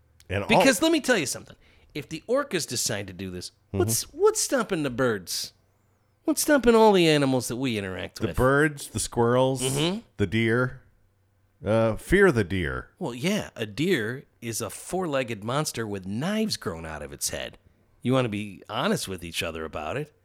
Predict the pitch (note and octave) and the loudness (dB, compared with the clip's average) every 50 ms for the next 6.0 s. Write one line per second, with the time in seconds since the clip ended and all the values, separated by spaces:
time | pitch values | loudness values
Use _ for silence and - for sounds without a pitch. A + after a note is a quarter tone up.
0 | _ _ _ _ _ _ _ _ _ _ _ C3 D3+ D3+ B2+ A2+ G#2+ A2+ C#3 F#3+ | _ _ _ _ _ _ _ _ _ _ _ -4 -4 -4 -4 -8 -6 -4 -4 -2
1 | A3+ F3 G#2+ F#2 F#2 A2 - _ _ _ _ _ _ - G#2+ G2 - _ - A2+ | -2 -4 -6 -8 -10 -14 -18 _ _ _ _ _ _ -8 -8 -8 -8 _ -8 -6
2 | G#2 G2 F#2 F2+ F2 - - _ _ _ _ _ _ _ _ _ _ _ _ - | -6 -4 -4 -6 -8 -10 -12 _ _ _ _ _ _ _ _ _ _ _ _ -6
3 | D#2+ D#2 F#2 G#2+ - C3 G#2 G2+ F#2 E2+ D2 F#2+ G2 F#2 F2 - - G2 F#2 E2+ | -4 -4 -4 -2 -2 0 0 0 0 -2 -2 -2 0 0 -2 0 0 2 2 2
4 | D2+ D2 D#2+ D#2+ E2+ E2+ E2 D2+ D2+ D2+ D#2+ E2+ E2 D2 - - D#3+ D#3+ F#3+ G3 | -2 -2 -2 -2 -2 -2 -2 -4 -4 -4 -4 -4 -4 -6 -10 -12 -10 -8 -8 -6
5 | E3+ A#2 F2+ E2 - - F2+ E2+ D#2+ D#2+ - - F2 D#2 C#2+ - D#2 - - | -8 -10 -10 -12 -14 -14 -14 -14 -10 -10 -10 -10 -10 -10 -12 -14 -14 -14 -18